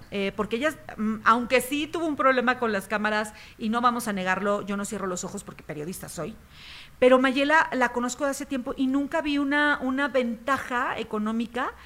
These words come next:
que le sacara a Luis Enrique. O sea, de hecho, tú lo sabes, ellos vivían acá arriba,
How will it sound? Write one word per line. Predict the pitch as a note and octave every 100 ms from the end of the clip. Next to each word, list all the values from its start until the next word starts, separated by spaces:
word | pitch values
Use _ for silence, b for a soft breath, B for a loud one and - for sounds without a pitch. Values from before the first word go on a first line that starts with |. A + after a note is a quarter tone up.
| B -
que | A#3
le | G#3
sacara | G#3+ G#3
a | G3+
Luis | G#3 G3
Enrique. | F3 - - B B B
O |
sea, | -
de | C4+
hecho, | D4+ G4
tú | - D4+
lo | C4+
sabes, | - E4 G#3+
ellos | A3+ B3+
vivían | C4 A3+ A3
acá | A3+ A3 A3
arriba, | G#3+ A3 G#3